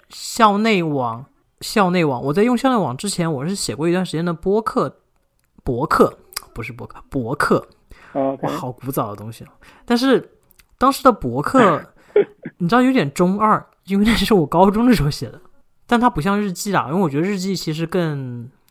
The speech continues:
Speaker 1: 日记更像一个跟自己对话的一个过程，我觉得它可能会更有思考性一点，因为你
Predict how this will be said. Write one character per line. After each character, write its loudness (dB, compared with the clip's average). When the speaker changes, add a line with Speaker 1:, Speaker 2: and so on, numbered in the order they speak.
Speaker 1:
日 0
记 2
更 2
像 2
一 -2
个 2
跟 -2
自 -10
己 -2
对 -2
话 2
的 -10
一 -8
个 -8
过 -4
程， -12
我 -10
觉 -8
得 -4
它 -4
可 -8
能 -10
会 -6
更 -6
有 -10
思 -14
考 -10
性 -12
一 -12
点， -12
因 -6
为 -2
你 -8